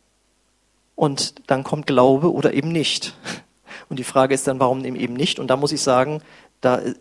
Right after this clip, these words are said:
stimme ich mit Luther auch nicht überein. Ich glaub, ich habe das selbst auch so erlebt, ich habe vorher gar nicht geglaubt, dann habe ich mich mit der Schrift beschäftigt und dann kam tatsächlich Glaube.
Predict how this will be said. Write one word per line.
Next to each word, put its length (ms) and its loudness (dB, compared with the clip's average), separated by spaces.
stimme 280 -2
ich 60 -6
mit 140 -8
Luther 300 2
auch 160 -2
nicht 300 0
überein. 580 -2
Ich 180 -8
glaub, 280 4
ich 120 -2
habe 80 0
das 160 0
selbst 240 4
auch 160 4
so 100 0
erlebt, 260 2
ich 100 -2
habe 100 -2
vorher 240 0
gar 180 4
nicht 180 0
geglaubt, 440 2
dann 160 -4
habe 120 2
ich 120 -4
mich 160 -2
mit 100 2
der 60 6
Schrift 340 -2
beschäftigt 640 -2
und 180 -12
dann 220 -4
kam 320 -4
tatsächlich 600 -6
Glaube. 640 4